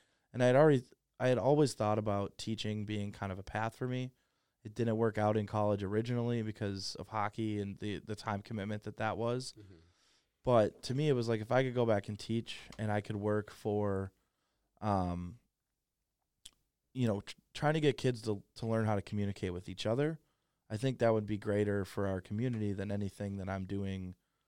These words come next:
Speaker 1: working on a political campaign. And, and so that was kind of what brought me back to teaching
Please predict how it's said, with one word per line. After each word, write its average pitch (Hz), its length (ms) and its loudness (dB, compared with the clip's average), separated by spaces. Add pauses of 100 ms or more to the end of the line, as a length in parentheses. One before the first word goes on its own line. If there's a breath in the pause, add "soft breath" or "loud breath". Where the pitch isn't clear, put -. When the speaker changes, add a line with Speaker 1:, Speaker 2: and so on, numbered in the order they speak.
(240)
Speaker 1:
working 101 340 -2
on 92 100 -2
a 90 60 -4
political 90 400 -6
campaign. - 480 -14 (540)
And, 110 120 0
and 107 160 0
so 120 100 -2
that 131 120 10
was 127 140 6
kind 120 160 0
of 113 60 2
what 107 100 0
brought 107 200 -2
me 107 80 -2
back 104 220 -2
to 107 80 -20
teaching 107 560 -6